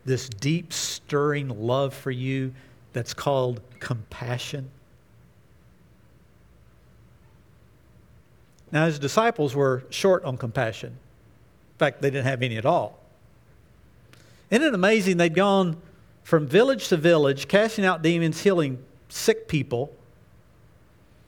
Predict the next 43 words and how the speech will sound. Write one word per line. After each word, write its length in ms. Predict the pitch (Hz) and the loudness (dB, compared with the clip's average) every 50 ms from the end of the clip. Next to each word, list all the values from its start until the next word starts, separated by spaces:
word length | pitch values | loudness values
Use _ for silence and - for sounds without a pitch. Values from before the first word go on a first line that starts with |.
| _ _ _ _ _ _ _ _ _ _ - - _ _ _ - | _ _ _ _ _ _ _ _ _ _ -20 -20 _ _ _ 0
And 120 | 196 208 | 0 0
it 60 | 226 | 0
kind 240 | 226 - 285 330 330 | 0 2 2 4 4
of 60 | 302 | 4
makes 260 | 285 277 269 269 - - | 2 2 0 0 0 0
me 140 | 240 233 | 0 2
wonder, 360 | 220 208 220 220 214 202 208 196 | 2 4 2 2 4 2 2 2
well, 180 | 202 196 220 | 2 0 0
how 200 | 190 - 294 330 | 0 0 0 0
much 320 | 330 320 285 269 - - - | 2 2 2 2 0 -4 -4
compassion 600 | - 220 202 - - 233 226 214 208 - 214 196 | -2 -2 0 2 2 2 2 2 0 -2 -2 2
did 180 | 190 202 180 190 | 2 2 4 4
they 140 | 196 190 | 2 2
have 560 | 180 165 208 202 190 185 185 185 185 170 160 - - - - - - - - _ - - | 2 2 2 2 4 4 4 4 4 2 0 -6 -16 -20 -20 -20 -20 -20 -20 _ -20 -16
prior 420 | - - - 277 277 240 156 127 | -4 0 2 2 4 2 2 0
to 140 | 120 - 143 | 0 -2 -4
this 220 | 113 113 110 - 120 | -4 -4 -6 -8 -8
event? 480 | 110 104 107 101 - - - - - - _ _ _ _ _ _ _ _ - - _ - - - _ _ - - _ _ _ _ _ _ _ _ - _ _ _ _ _ - _ - - | -6 -6 -6 -8 -8 -12 -20 -20 -20 -20 _ _ _ _ _ _ _ _ -20 -20 _ -20 -20 -20 _ _ -20 -20 _ _ _ _ _ _ _ _ -20 _ _ _ _ _ -20 _ -4 0
Or 120 | - 180 190 | 2 2 2
how 180 | 220 277 311 | 4 2 2
much 320 | 320 302 277 254 - - - | 4 4 2 2 2 4 4
of 180 | 226 226 208 | 4 4 4
it 120 | 220 175 180 | 2 0 2
was 280 | 196 208 214 208 170 | 4 4 4 4 4
they 140 | 175 202 202 | 4 4 4
were 120 | 185 180 170 | 6 4 4
doing 420 | 160 214 233 226 226 214 202 180 | 4 4 4 4 4 2 0 2
just 340 | 156 185 208 208 - - - - - _ _ _ _ _ _ _ - _ _ - - _ - | 4 4 4 4 2 -2 -10 -16 -20 _ _ _ _ _ _ _ -20 _ _ -20 -20 _ -2
out 160 | 175 180 190 | 0 2 2
of 80 | 170 165 | 2 2
ministry? 500 | 170 214 254 226 190 165 - - 139 131 | 2 2 2 2 2 0 0 0 0 0
And 100 | 131 156 | 2 2
I'm, 160 | 190 220 226 | 0 0 -2
I'm 180 | - 196 196 208 | -4 -2 0 2
not 200 | 247 311 302 - | 2 0 0 0
trying 200 | - 285 262 226 | 0 0 2 2
to 100 | 185 156 | 2 0
judge 340 | 131 127 185 208 208 175 165 | 2 4 4 4 4 4 0
them. 140 | 156 139 160 | -2 0 0
I'm 160 | 202 247 226 | 0 -2 -2
just 120 | 214 208 | -4 -2
trying 220 | - 233 240 226 185 | 0 0 2 2 2
to, 120 | 151 - | 0 0